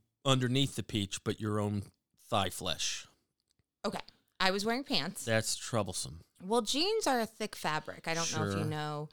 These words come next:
Speaker 1: Mm-hmm.
Speaker 2: Jeans are thick.
Speaker 1: Yeah, knives are very sharp. They can penetrate denim.
Speaker 2: Yeah. Um, I, I understand what you're saying.
Speaker 1: Mm-hmm.
Speaker 2: Um, okay. Can I explain?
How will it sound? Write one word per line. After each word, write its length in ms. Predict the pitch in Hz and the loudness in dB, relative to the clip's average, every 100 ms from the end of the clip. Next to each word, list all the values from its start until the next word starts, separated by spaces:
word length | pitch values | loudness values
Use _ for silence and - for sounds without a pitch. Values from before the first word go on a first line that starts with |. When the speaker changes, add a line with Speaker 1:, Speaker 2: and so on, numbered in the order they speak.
| - | -10
Speaker 1:
Mm-hmm. 220 | 104 104 110 | -8 -4 0
Speaker 2:
Jeans 340 | 196 208 208 | 2 2 0
are 140 | 226 | -2
thick. 440 | 233 147 120 - - | -2 -4 -4 -8 -8
Speaker 1:
Yeah, 320 | 110 104 104 | -4 -2 -2
knives 400 | 107 113 151 160 | 0 2 4 2
are 60 | 113 | 0
very 320 | 104 120 120 | 0 0 0
sharp. 300 | - 117 104 | 0 0 0
They 100 | 104 | -2
can 120 | 117 107 | -6 -4
penetrate 440 | 135 117 120 113 | -4 -2 -2 -2
denim. 320 | 120 104 82 - _ | -2 -2 -4 -12 _
Speaker 2:
Yeah. 180 | - 175 - _ _ - | 0 0 0 _ _ 2
Um, 500 | 226 208 165 107 57 _ _ _ _ _ 196 | 6 6 4 0 -8 _ _ _ _ _ -2
I, 80 | - - _ | -2 -8 _
I 160 | 214 269 | 0 2
understand 680 | 285 262 - 202 180 180 160 | 2 2 2 4 4 2 -2
what 160 | 160 | -6
you're 160 | - 151 | -4 -2
saying. 460 | - 135 127 57 - | 0 0 -4 -6 -6
Speaker 1:
Mm-hmm. 220 | 117 113 - _ _ _ _ _ _ _ _ - | -6 -6 -10 _ _ _ _ _ _ _ _ 0
Speaker 2:
Um, 340 | 220 214 185 - - | 2 2 0 -6 -6
okay. 260 | 208 160 - - _ _ _ _ _ - | -4 -4 -8 -12 _ _ _ _ _ -12
Can 420 | - 208 202 202 | -6 -2 -2 -2
I 140 | - 165 | -2 -2
explain? 560 | 156 - - 113 - | -4 -8 -8 -14 -16